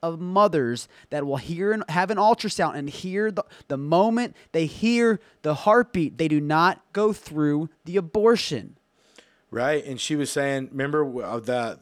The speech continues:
Speaker 2: Kathy Tran, the person on that bill, was saying they wanted to annihilate the need to show them the heartbeat
Speaker 1: Yep.
Speaker 2: that was in the bill. And they didn't, they didn't have to have that ultrasound, and they didn't need other stuff. But yeah, that's interesting.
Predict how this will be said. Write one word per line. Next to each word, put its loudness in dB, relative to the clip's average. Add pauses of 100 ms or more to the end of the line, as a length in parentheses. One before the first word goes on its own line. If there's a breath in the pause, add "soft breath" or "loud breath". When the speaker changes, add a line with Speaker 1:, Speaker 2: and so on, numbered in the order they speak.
Speaker 2:
Kathy -4
Tran, -4
the -4
person -6
on -6
that -6
bill, 0
was -6
saying -4
they -2
wanted -6
to -4
annihilate -4
the -6
need -4
to -10
show -2
them -2
the -4
heartbeat -6
Speaker 1:
Yep. -12
Speaker 2:
that -2
was -4
in -4
the -2
bill. 0 (300 loud breath)
And -2
they 2
didn't, -6
they 0
didn't -4
have -6
to -8
have -4
that 0
ultrasound, -2
and -4
they 0
didn't -6
need -2
other -2
stuff. -12
But -4
yeah, -2
that's -8
interesting. -10